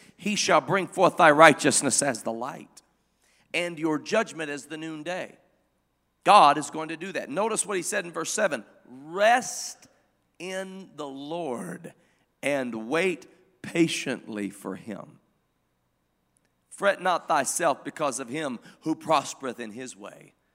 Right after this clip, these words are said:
because of the man who bringeth wicked devices to pass." Cease from anger. These are all what he's gonna deal with now. These are symptoms of impatience.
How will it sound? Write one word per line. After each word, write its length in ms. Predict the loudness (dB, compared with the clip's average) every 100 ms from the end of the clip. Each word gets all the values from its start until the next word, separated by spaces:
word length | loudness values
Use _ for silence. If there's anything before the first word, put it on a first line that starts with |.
| _ _ _ _ _ _ _
because 440 | -8 0 2 2
of 120 | -2
the 80 | -6
man 380 | -4 -2 -2 -4
who 100 | -6
bringeth 440 | -8 -10 -10 -12
wicked 360 | -12 -14 -12 -12
devices 640 | -12 -8 -6 -6 -8 -10
to 120 | -12 -16
pass." 680 | -14 -12 -12 -14 -18 -18 -20 _ _ _ _ _
Cease 420 | -4 -2 -2 -6
from 220 | -8 -6
anger. 560 | -4 -4 -2 0 0 -4 -20 -14
These 180 | -12 -10
are 100 | -4
all 480 | 0 0 0 -6 -16 _ _ _
what 120 | -16
he's 100 | -14
gonna 180 | -14 -16
deal 240 | -14 -14 -12
with 180 | -12
now. 220 | -10 -8 -8
These 280 | -10 -14 -16
are 80 |
symptoms 580 | -14 -12 -10 -12 -12 -12
of 120 | -12 -10
impatience. 880 | -12 -12 -12 -12 -12 -18 -20 -20